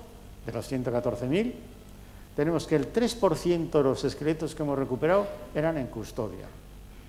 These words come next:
Eran detenidos desaparecidos, enterrados en cementerios o en fosas comunes, el ochenta y nueve por ciento. Y muertos en combate, que han aparecido, por ejemplo, en Vizcaya, sí, suelen aparecer, el seis por ciento.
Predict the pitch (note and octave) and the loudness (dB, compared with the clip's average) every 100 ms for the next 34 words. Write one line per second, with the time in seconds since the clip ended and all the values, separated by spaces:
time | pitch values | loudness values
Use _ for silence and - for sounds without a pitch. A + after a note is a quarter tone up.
0 | - - - G3 A3 G3 E3+ E3 D#3+ G3+ | -16 -16 0 4 4 4 2 2 2 2
1 | G#3+ E3+ F3 - D3+ C3+ B2+ E3 C#3+ A#2 | 2 2 0 -4 -2 -2 -2 -2 -2 -2
2 | C3+ C#3+ C3+ C3+ F#3+ G3+ F#3 D#3 D3+ C#3 | -4 -8 -6 -6 -4 -4 -6 -6 -6 -6
3 | A#2+ B2 A2+ B2 A#2+ A2+ E3+ F#3 - D#3+ | -6 -6 -6 -8 -8 -8 -8 -8 -8 -6
4 | G#3 - D3 C3 C3 C3 A#2+ C3 D3+ D#3 | -6 -4 -2 -2 -2 -6 -6 -4 -2 -2
5 | - A2+ B2 G#2 - - - - - - | -4 -6 -6 -10 -10 -14 -14 -16 -16 -16
6 | - - - - - C#3 D#3+ A3+ A3+ G3 | -16 -16 -16 -14 -6 0 2 2 2 0
7 | E3+ C#3+ C3 B2 D3 C#3+ A3+ A#3+ - A#2+ | 0 -2 -2 0 0 0 -4 -6 -10 -10
8 | A2+ G2+ B2+ A2 A2 A#2+ A#2 G#2 - C#3+ | -8 -6 -6 -4 -4 -4 -4 -6 -2 -2
9 | A#2+ E3 - - - - - - - - | -2 -6 -10 -14 -16 -16 -16 -16 -12 -6
10 | A#2+ - - A2+ G#2+ G#2 F#2 D3 - - | -6 -6 -10 -8 -8 -10 -8 -10 -10 -14
11 | - - - A#2 F3 D#3 C3 - A2+ F#2 | -16 -10 -4 0 0 0 -2 -2 -6 -8